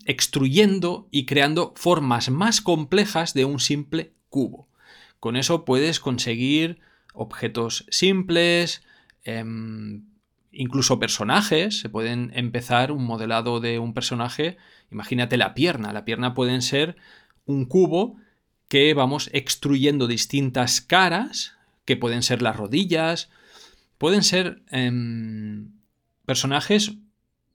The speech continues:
de cierto nivel de complejidad incluso, porque a través de un simple cubo podemos ir creando distintas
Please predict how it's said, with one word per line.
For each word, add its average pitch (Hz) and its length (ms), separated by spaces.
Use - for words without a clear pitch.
de 131 240
cierto 170 420
nivel 170 280
de 156 80
complejidad 113 640
incluso, 131 600
porque 117 440
a - 100
través 123 300
de 156 80
un 147 160
simple 165 280
cubo 190 320
podemos 131 360
ir 135 160
creando 123 320
distintas 117 640